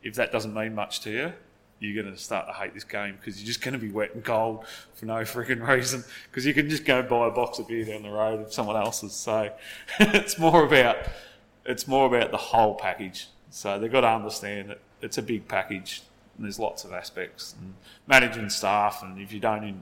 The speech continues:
like managing staff, don't do it. You know, we've got, we've had twenty-three on the books here and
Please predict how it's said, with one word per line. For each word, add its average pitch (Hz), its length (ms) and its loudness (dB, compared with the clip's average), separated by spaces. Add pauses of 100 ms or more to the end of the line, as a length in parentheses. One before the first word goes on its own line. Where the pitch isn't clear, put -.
like 104 460 0
managing 107 440 -4
staff, 101 440 -2 (140)
don't 87 200 -4
do 95 200 -8
it. - 60 -12 (800)
You 90 100 -10
know, 107 140 -4
we've 107 120 0
got, - 180 -6 (180)
we've 117 140 -8
had 98 220 -8
twenty-three 98 480 -6
on 101 80 -6
the 98 60 -10
books - 260 -10
here 110 320 -2
and 101 180 -12